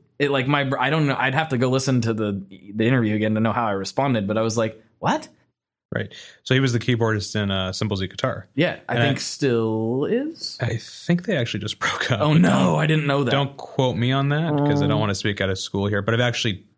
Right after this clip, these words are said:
Speaker 2: interviewed them before. And
Speaker 1: Okay.
Speaker 2: for the record, their records, for the record, their
Speaker 1: Mm-hmm.
Speaker 2: records sound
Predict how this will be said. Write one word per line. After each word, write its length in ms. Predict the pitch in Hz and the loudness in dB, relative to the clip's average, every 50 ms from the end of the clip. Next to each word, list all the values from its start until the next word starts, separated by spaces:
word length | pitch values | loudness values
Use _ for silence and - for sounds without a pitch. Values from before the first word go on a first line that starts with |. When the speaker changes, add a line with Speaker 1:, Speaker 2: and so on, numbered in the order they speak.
| _ _ _ - | _ _ _ -2
Speaker 2:
interviewed 420 | 113 110 107 101 104 95 87 87 - - _ _ _ _ _ | 0 2 2 2 2 0 0 -2 -8 -16 _ _ _ _ _
them 200 | 104 95 92 87 | -2 0 0 -2
before. 480 | 87 92 - - 104 101 101 92 87 - | -4 -6 -6 -4 -2 0 0 0 -2 0
And 100 | - 123 104 | -2 0 0
Speaker 1:
Okay. 180 | 92 92 92 - - - - - _ _ | 0 -2 -4 -6 -12 -20 -20 -20 _ _
Speaker 2:
for 100 | - 160 | -2 0
the 80 | 139 131 | 2 2
record, 500 | 131 131 123 - 104 98 92 90 92 - | 2 2 0 0 -2 -2 -4 -6 -4 -2
their 140 | 120 123 127 | 0 2 2
records, 580 | 131 135 127 - 113 104 95 92 92 - - - _ _ _ _ | 2 0 0 0 -2 -2 -2 -4 -6 -8 -10 -12 _ _ _ _
for 120 | 135 139 | 0 2
the 100 | 135 113 | 2 2
record, 400 | 104 107 107 104 - 98 90 87 | 2 0 0 0 -2 -4 -2 0
their 180 | 101 98 101 98 | 0 0 0 0
Speaker 1:
Mm-hmm. 80 | 95 98 | 0 -2
Speaker 2:
records 560 | 98 98 120 104 92 90 92 90 - - - _ _ _ _ _ _ _ _ | -2 0 0 0 0 0 -2 -6 -10 -12 -14 _ _ _ _ _ _ _ _
sound 720 | - - - - 127 117 110 107 104 98 95 90 90 90 | -8 -6 -2 0 0 0 0 0 -2 -2 -2 -4 -6 -6